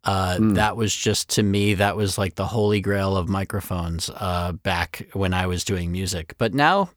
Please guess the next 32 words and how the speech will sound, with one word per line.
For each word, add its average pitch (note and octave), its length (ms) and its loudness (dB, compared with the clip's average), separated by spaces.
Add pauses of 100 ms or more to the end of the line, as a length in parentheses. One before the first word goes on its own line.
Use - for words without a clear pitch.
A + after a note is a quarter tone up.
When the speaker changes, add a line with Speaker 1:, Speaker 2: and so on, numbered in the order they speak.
(140)
Speaker 1:
um, B2+ 380 2 (120)
you C#3+ 80 0
know, D#3 140 2
I'm C#3 180 2
pretty E3+ 300 0
happy C3+ 340 4
with G#2+ 200 0
my A2+ 200 4
four A2 240 2
sixteen, - 560 0 (140)
<laughs> - 120 -6
honestly. G2+ 580 2 (120)
Speaker 2:
Yeah. G#2+ 80 -2
Speaker 1:
Uh, G2 220 0
you G#2 140 -2
know, G2 260 -2
it, B2+ 60 0
it D#3+ 160 0
just F#3+ 180 0
works F3 240 0
well C3+ 180 4
for A#2+ 140 0
me. B2 220 4
And G#2 200 0 (460)
I - 80 2
mean, B2 240 4
I C3+ 180 4
do C#3 240 2
have C3 260 6
like G#2+ 200 0
forty A2+ 420 2
microphones, F#2+ 800 0